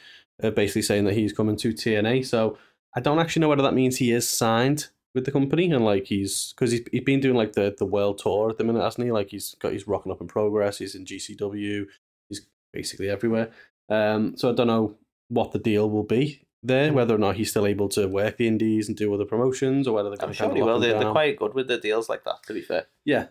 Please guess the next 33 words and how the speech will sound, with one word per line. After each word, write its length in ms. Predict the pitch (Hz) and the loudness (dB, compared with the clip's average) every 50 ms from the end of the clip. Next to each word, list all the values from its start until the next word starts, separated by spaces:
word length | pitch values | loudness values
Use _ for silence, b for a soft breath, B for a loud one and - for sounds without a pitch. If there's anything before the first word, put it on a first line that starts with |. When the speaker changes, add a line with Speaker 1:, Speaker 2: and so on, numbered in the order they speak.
| _ _ - | _ _ -2
Speaker 1:
um, 600 | 123 123 123 120 120 117 117 117 117 - - - | 0 2 4 4 4 4 2 2 0 0 -2 -2
but 100 | - 143 | 0 0
obviously 260 | 135 139 139 - 147 139 | 0 2 2 2 2 2
another 200 | 139 143 143 151 | 4 4 2 0
big 300 | 147 - 147 139 139 - | 2 2 0 0 2 0
move 380 | 120 120 120 120 117 117 110 - | 0 2 2 2 2 0 0 -2
for 440 | - - 113 110 107 104 107 - - | -4 -2 0 2 2 2 2 0 -2
T 200 | - - 120 104 | -2 -2 -2 -2
N 80 | 95 | 0
A. 220 | 101 113 123 - - - | -2 -4 -4 -6 -8 -14
Uh, 140 | 113 113 104 _ _ _ _ _ - - - - | -14 -14 -14 _ _ _ _ _ -20 -20 -14 -8
you 100 | 123 107 | -6 -4
know, 160 | 98 95 95 - _ _ _ _ _ _ _ _ _ _ _ _ - | -4 -4 -6 -8 _ _ _ _ _ _ _ _ _ _ _ _ -6
I 20 | 117 | -4
like 160 | 120 127 127 - | -4 -4 -4 -8
to 40 | 120 | -10
see 200 | - - 120 123 | -4 -2 0 0
it. 160 | 127 127 - _ _ _ _ _ _ - | 0 -2 -6 _ _ _ _ _ _ -4
Speaker 2:
Oh, 60 | 147 | -2
yeah. 60 | 147 | 0
Speaker 1:
Obviously 240 | 120 117 127 127 117 | 2 2 2 2 2
got 140 | 120 110 95 | 2 2 2
Nick 180 | 120 113 - | 2 0 0
Nemeth 340 | - 110 107 110 110 107 - - | 0 0 0 0 0 -2 -4 -4
and, 240 | - 107 107 104 101 - b b b _ _ _ _ - | -4 -2 -2 -4 -6 -8 b b b _ _ _ _ -4
uh, 120 | 110 107 | -2 0
Mustafa 360 | 104 107 - - - 104 - 113 | 0 -2 -2 -4 -6 -4 0 0
Ali, 340 | 104 101 101 104 104 101 107 | 2 2 2 2 2 2 2
and 100 | 107 107 | 2 0
you're 80 | 104 - | -2 -2
kinda 220 | 113 107 107 101 | -2 0 0 0
wondering, 380 | 98 101 104 107 113 113 110 107 | 0 0 0 0 0 0 0 0
like, 300 | 104 101 98 - - | 0 -2 -2 -4 -8